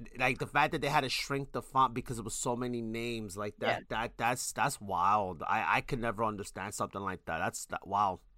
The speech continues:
Speaker 2: I, I do think the only way getting to that is by, you know, <laughs> if you look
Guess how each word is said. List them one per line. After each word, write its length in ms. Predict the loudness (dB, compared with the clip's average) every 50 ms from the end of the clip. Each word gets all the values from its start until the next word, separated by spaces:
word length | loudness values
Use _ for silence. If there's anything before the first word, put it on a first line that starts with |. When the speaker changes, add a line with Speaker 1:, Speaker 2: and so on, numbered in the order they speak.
| -20 -20 _ _ -20 _ -20 -20 -20 _ _ _ _ 4
Speaker 2:
I, 180 | 6 6 6 6 4
I 60 | 0
do 260 | 0 2 0 0 0 0
think 320 | -2 -2 -2 -2 0 0
the 200 | -2 -4 -4 -2 -2
only 300 | -2 0 0 0 -2 0
way 380 | 2 2 4 4 2 0 -4 -8 _ _ _ _ -8
getting 420 | 0 4 4 4 4 2 -2 -4 -6
to 160 | -10 -10 -12
that 400 | -12 -12 -16 -16 -18 -18 -20 -20 _ _ _ _ _ -6
is 320 | -4 -4 -2 -2 -4 -6
by, 600 | -6 -2 -2 0 2 2 2 2 2 0 -2 -4 -10 _ _ _ _ _ _ _ _ _ _ _ _ _ _ _ _ -6
you 100 | -4 -2
know, 300 | 0 0 -2 -4 -6 -12 _ _ _ _ _ _ -12 -12 -12 -12 -14 -20 _ _ _ _ -4 -2
<laughs> 1400 | 0 0 0 0 -2 -4 -4 -8 -8 -4 -4 -6 -6 -6 -14 _ _ -20 -12 -8 -8 -6 -6 -6 -8 -6 0
if 200 | 0 0 2 2
you 120 | 0 0 0
look 340 | 2 2 2 2 0 -2